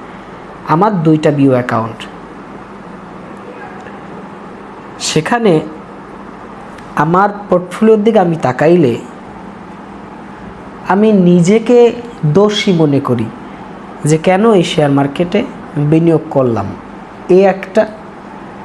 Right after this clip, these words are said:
দ্বিতীয় নাম্বার হইল যে রাশেদ মাকসুদ বা এই যে এই যারা আসলো এই পতনের পরে, সব শেয়ারগুলো বেচতে আমি মার্কেট থেকে বিদায় কেন না নিলাম, এই দুইটা কারণে।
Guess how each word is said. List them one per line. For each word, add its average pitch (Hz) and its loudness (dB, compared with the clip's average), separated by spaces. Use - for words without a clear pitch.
দ্বিতীয় 214 4
নাম্বার 151 2
হইল 131 4
যে 143 4
রাশেদ 143 2
মাকসুদ 214 2
বা 147 2
এই 185 6
যে 202 4
এই 190 6
যারা 156 4
আসলো 147 0
এই 139 4
পতনের 165 2
পরে, 180 2
সব 190 0
শেয়ারগুলো 214 4
বেচতে 180 2
আমি 196 4
মার্কেট 160 0
থেকে 170 2
বিদায় 156 4
কেন 151 2
না 151 2
নিলাম, 147 2
এই 147 2
দুইটা 135 2
কারণে। 90 -4